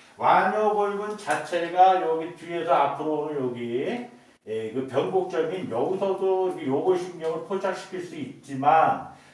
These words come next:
다행히 잘 통과를 한다 하더라도 회외근, 손바닥을 이렇게 뒤-, 뒤집고 이렇게, 예, 하는 역할을 하는 이, 여기에서 지금 일반적으로 제일 많이 포착 현상이 일어나요.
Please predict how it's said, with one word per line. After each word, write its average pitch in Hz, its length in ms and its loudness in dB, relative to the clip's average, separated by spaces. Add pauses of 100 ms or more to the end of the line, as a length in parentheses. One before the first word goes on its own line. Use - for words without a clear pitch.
(140)
다행히 180 560 4
잘 - 720 2
통과를 185 400 0
한다 160 400 0
하더라도 139 840 -4 (320)
회외근, 156 680 0
손바닥을 180 720 -2
이렇게 160 160 -8
뒤-, 135 260 -12
뒤집고 151 600 -6
이렇게, 135 420 -6 (300)
예, - 80 -8
하는 190 360 -4
역할을 151 480 0
하는 139 320 -2
이, - 320 -12
여기에서 196 560 -2
지금 160 240 -12
일반적으로 160 520 -2
제일 - 260 -10
많이 123 320 -4
포착 165 340 -12
현상이 127 420 -8
일어나요. 92 580 -10